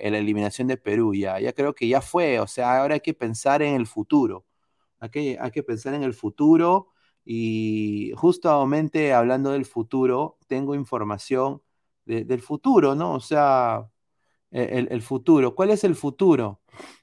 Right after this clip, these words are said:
El futuro son los muchachos, ¿no? Son la gente joven, son la gente joven y bueno, esto, voy a poner acá una información que viene desde Australia. Van a decir, "¿Qué? ¿Australia?". Sí, Australia.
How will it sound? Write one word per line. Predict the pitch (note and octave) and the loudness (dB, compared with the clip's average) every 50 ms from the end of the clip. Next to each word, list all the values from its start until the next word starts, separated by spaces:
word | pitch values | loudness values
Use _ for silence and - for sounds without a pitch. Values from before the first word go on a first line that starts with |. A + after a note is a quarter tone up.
| _ _ - | _ _ -8
El | B2 A2+ | -8 -8
futuro | A2+ C3+ B2+ - - G#3 A#3 A#3 G#3+ F#3+ D#3+ | -6 -8 -8 -4 -2 -2 2 4 4 4 2
son | - - E3+ F3 | 2 -2 -2 -2
los | F3+ D#3+ | -2 -4
muchachos, | D3+ B2 A2 - D#3+ D3 C3 - - A#2 G#2+ | -4 -6 -2 4 4 4 4 4 0 -6 -6
¿no? | A#2+ B2 | -6 -8
Son | A2+ - D3 C#3+ | -6 -6 -6 -6
la | C3+ | -6
gente | - - C#3+ C3+ - A2 | -6 -6 -8 -8 -8 -12
joven, | - - C#3 C3 B2 A2 G2+ F#2 F#2 F#2+ F#2+ _ _ _ _ | -6 -4 -2 0 0 0 -2 -4 -8 -14 -18 _ _ _ _
son | _ - C3 B2+ | _ -10 -8 -6
la | B2+ A#2 | -6 -4
gente | - C#3 C#3 - A2 | -4 -6 -4 -6 -8
joven | G#2 - C3+ B2+ A#2+ A2+ G#2+ G#2+ G#2+ | -4 -2 0 0 0 0 -2 -4 -4
y | G#2 G#2 G#2 G#2+ | -4 -4 -4 -2
bueno, | A#2+ D3 D3 C3 A#2 A2+ G#2+ G2+ F#2+ - - - - | -2 0 0 0 -2 -4 -4 -6 -8 -12 -16 -14 -16
esto, | A2+ - - C#3 B2+ A#2 - - C#3 B2+ - | -12 -8 -6 -6 -6 -6 -6 -8 -10 -8 -6
voy | - D3+ D3+ | -4 -4 -4
a | D3+ D3 | -4 -4
poner | C3 B2+ C3+ C3+ C#3 | -4 -4 -2 -2 -4
acá | C3 - C#3 | -4 -4 -4
una | C3+ C#3+ C#3+ | -2 -2 -4
información | C3 - C#3 A#2 G#2 G2+ G2+ - - C#3 C#3+ D3 D3 D3 _ _ _ _ _ _ _ _ _ _ - | -4 -4 -4 -4 -4 -6 -6 -4 -2 0 0 0 0 -4 _ _ _ _ _ _ _ _ _ _ -2
que | - B2 B2 | 0 2 2
viene | B2+ D3 D#3 E3+ F3+ | 2 2 2 2 0
desde | F3 E3 E3 C#3 A#2+ B2+ A#2+ | 0 0 0 -2 -2 0 2
Australia. | A#2 A2 G#2 - - - - C#3+ C#3 C3+ A#2+ A2+ G2+ G2+ G2 F#2+ F#2+ G2+ A2+ _ | 2 2 0 -2 -6 -2 2 4 4 4 4 2 -2 -2 -4 -8 -10 -12 -16 _
Van | - - A2+ C3+ C#3 | -10 -6 -4 -2 -2
a | C3+ | -2
decir, | A#2 - C3+ A#2+ A2+ - | -2 -2 -4 -4 -4 0
"¿Qué? | - F#3+ F3+ F3 D3+ A#2+ - | 0 2 2 2 0 -2 -2
¿Australia?". | - A2 G#2 - - F3 G3 G3 F#3 D3+ B2+ A#2 A2+ G#2 G2 | -2 -4 -4 -4 0 2 4 4 4 4 2 0 -2 -4 -6
Sí, | - - - E3 D3+ B2+ G#2+ G2+ - - | -4 4 4 4 6 4 2 -2 -4 -2
Australia. | A2+ A#2 A2 - - - D#3 D3 C3+ A#2 A2 G#2 F#2+ F#2 F#2 | -2 -2 -2 -2 -2 2 2 4 4 2 0 -2 -4 -8 -12